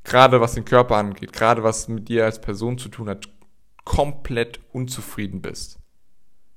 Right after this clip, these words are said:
Maximal genervt bist von dir selbst, wenn du dich im Spiegel anschaust. Nicht vom Körperlichen her, darum geht es noch nicht mal,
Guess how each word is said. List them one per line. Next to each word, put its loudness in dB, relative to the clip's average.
Maximal -4
genervt -4
bist -12
von -8
dir -4
selbst, -4
wenn -6
du -4
dich -10
im -10
Spiegel -10
anschaust. -14
Nicht 2
vom -2
Körperlichen 4
her, -8
darum 6
geht -2
es -8
noch -4
nicht -8
mal, -12